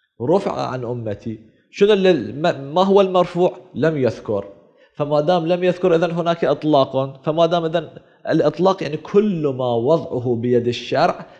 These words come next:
فقد رفعه الشارع. نعم بعض الأمور وضعها ليست بيد الشرع وإنما عقلي. فهناك بحث مفصل أنه هل حديث الرفع يرفع الآثار العقلية أيضا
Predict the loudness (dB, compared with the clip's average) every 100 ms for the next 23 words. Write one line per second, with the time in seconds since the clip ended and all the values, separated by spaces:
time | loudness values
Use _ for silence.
0 | _ -6 -4 -2 -2 -2 -4 -6 -10 -10
1 | -8 -6 -8 -10 -14 _ _ -8 -4 -2
2 | -2 0 2 2 2 2 4 2 0 -2
3 | 0 0 -2 -4 -8 -14 _ _ -2 -2
4 | -2 -6 -6 -4 -6 -8 -6 -6 -6 -8
5 | -8 -8 -10 -16 _ _ _ _ _ _
6 | _ _ _ -4 0 0 0 -4 -2 -2
7 | -4 -6 -8 -6 -6 -6 -6 -8 -8 -6
8 | -6 -4 -6 -4 -4 -4 -4 -2 -4 -4
9 | -20 -20 -12 -2 0 0 -2 -4 -4 -2
10 | -4 -2 -2 0 0 -2 0 0 2 4
11 | 4 4 2 0 -2